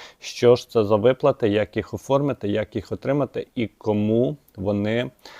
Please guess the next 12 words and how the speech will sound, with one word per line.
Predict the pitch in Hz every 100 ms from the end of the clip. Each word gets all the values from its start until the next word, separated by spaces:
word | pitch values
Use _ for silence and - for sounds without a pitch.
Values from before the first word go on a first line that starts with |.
| -
будуть | 113 117 104
видаватися, | 107 107 127 165 151 -
давайте | 117 95 95 95 107 113 - 117 113 -
розберемось. | 101 104 101 92 - _ _ -
Доброго | 175 170 160
дня, | 151 120 98
з |
вами | 98 95 95
канал | 104 101
Народна | 104 107 120
Думка. | 147 208 185 151 - -
І | 120